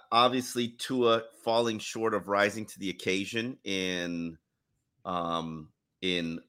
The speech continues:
four of his six opportunities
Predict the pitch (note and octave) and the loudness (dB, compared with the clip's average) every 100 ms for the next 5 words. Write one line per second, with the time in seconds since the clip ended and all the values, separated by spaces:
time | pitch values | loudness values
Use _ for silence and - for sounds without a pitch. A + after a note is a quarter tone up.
0 | _ - A#2+ A2 A2 - G2 - G#2 F#2+ | _ -2 2 6 6 4 0 0 0 0
1 | F#2 - - - _ - - - A#2+ A#2 | -2 -8 -10 -14 _ -18 -14 -4 -4 -4
2 | - A2 G#2+ G#2 - G#2+ G#2+ B2 B2+ - | -6 -2 -2 -4 -4 -2 -2 -4 -6 -14